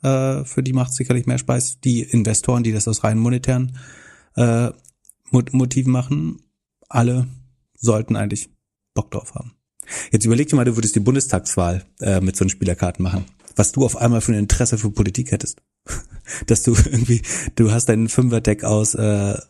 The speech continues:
aus, äh, Politikern und alle, die nicht in die Regierung kommen, äh, sind dann irgendwie tot und, äh, die, wenn du ein Po-, nee. <laughs> Aber es ist schwer, da das Scoring zu machen wahrscheinlich.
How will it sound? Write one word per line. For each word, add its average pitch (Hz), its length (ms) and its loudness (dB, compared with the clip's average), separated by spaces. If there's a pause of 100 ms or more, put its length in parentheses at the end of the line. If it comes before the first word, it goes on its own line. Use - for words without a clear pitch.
aus, 104 500 0
äh, 98 320 2
Politikern 113 500 0
und 117 120 0
alle, 113 160 2
die 107 80 0
nicht 113 180 0
in 123 40 2
die 110 140 0
Regierung 104 300 2
kommen, 107 340 2
äh, 101 300 0
sind 101 180 0
dann 95 100 0
irgendwie 98 240 0
tot 139 260 -2
und, 104 240 -2 (120)
äh, 107 140 2
die, - 140 -4 (320)
wenn 107 120 2
du 107 60 2
ein 104 80 0
Po-, - 160 -4 (120)
nee. 143 240 0 (520)
<laughs> - 440 -2
Aber - 180 0
es 101 140 0
ist - 40 2
schwer, 104 140 0
da 101 80 2
das 98 140 0
Scoring 98 440 0
zu - 140 -2
machen 95 220 2
wahrscheinlich. 98 360 -2